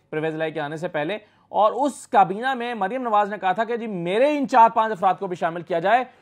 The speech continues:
और उन लोगों को शामिल नहीं किया गया था। हमजा ने उन लोगों को शामिल नहीं किया गया था, खास तौर पर उनमें हिना परवेज भट्ट भी शामिल थी।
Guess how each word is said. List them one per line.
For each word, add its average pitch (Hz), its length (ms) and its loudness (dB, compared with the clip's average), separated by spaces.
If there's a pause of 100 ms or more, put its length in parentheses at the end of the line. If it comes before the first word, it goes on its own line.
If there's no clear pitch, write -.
(140)
और 220 180 4
उन 247 180 -4
लोगों 202 380 -4
को 226 200 -2
शामिल 226 480 -2
नहीं 269 280 -4
किया 220 180 4
गया 180 220 2
था। 151 360 2 (260)
हमजा 226 480 4
ने 220 220 -4
उन 220 160 -6
लोगों 214 140 -6
को 226 80 -2
शामिल 202 300 -2
नहीं 220 100 -8
किया 214 120 -4
गया 226 100 -2
था, 247 120 0
खास 190 400 4
तौर 190 120 0
पर 208 140 -4
उनमें 220 200 -6
हिना 185 280 -4
परवेज 185 340 -2
भट्ट 160 160 2
भी 175 120 0
शामिल 135 320 -4
थी। 117 160 -10